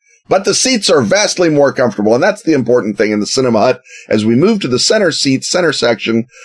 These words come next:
to talk about a trend in the latest cycle of horror movies, which, Robin, you define as women and control, and I'm going to ask you to sort of unpack that a little bit, because,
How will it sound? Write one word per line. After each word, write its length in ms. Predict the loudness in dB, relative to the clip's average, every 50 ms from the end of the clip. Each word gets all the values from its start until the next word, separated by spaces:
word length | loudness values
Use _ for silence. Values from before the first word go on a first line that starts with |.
| -16 -10 -8
to 80 | -6
talk 260 | -2 0 -2 0 0 0
about 320 | 2 2 2 2 0 -2 _ -8 -4
a 380 | -2 0 2 2 2 2 2 0 0 -4
trend 500 | -4 -2 0 2 2 2 2 2 2 0
in 280 | 0 0 0 0 2
the 100 | 2 2
latest 680 | 2 4 4 4 4 2 2 0 -2 -6 -8 -6 -4 -2
cycle 360 | 0 0 -2 0 0 0 0
of 100 | 2 2
horror 340 | 2 2 4 4 4 2 2
movies, 600 | 2 0 0 0 0 0 0 -2 -4 -6 -10 -12 _ _ -20 _ _ -4
which, 400 | 0 0 0 0 0 -4 -4 -4 -4
Robin, 360 | -2 -2 0 0 0 0 0
you 120 | 0 0 0
define 380 | 0 0 0 -2 -2 0 2
as 220 | 2 0 0 0 0
women 480 | 2 2 2 2 2 2 0 0 -2 -4 _ -20 -20 -20 -20 _ -4
and 340 | -2 0 0 0 -2 -4 -4
control, 840 | -2 0 0 0 0 0 2 2 4 4 4 4 4 2 2 0 0 -2
and 200 | -2 -2 0 0
I'm 460 | 0 0 2 2 2 2 2 0 0
going 200 | 0 0 0 2
to 100 | 2 2
ask 280 | 2 0 0 -2 -2 -2
you 80 | 0
to 80 | 0 0
sort 220 | 0 2 2 2
of 140 | 0 0 -2 -4 -4 -2
unpack 520 | -2 -2 -2 -4 -2 -2 -4 -4 -2 -2
that 180 | 0 0 0 2
a 40 | 0
little 280 | 0 2 2 0 2
bit, 280 | 2 0 0 0 -2 -4
because, 520 | -6 -2 0 0 0 0 0 -2 -6 -10